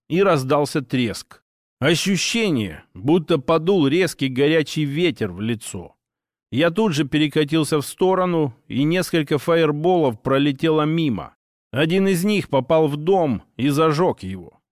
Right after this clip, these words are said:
«Чертовы маги!» Я снова сместился за спины авангарда.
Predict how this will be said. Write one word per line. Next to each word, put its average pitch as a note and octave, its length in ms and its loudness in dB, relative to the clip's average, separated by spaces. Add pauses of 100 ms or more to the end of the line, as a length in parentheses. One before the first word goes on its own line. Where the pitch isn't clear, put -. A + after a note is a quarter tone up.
(120)
«Чертовы F3 600 0
маги!» G#2 520 -4 (400)
Я D#3+ 220 4
снова F#3 320 0
сместился D3+ 680 0
за C3+ 160 0
спины D#3 360 0
авангарда. D3 760 0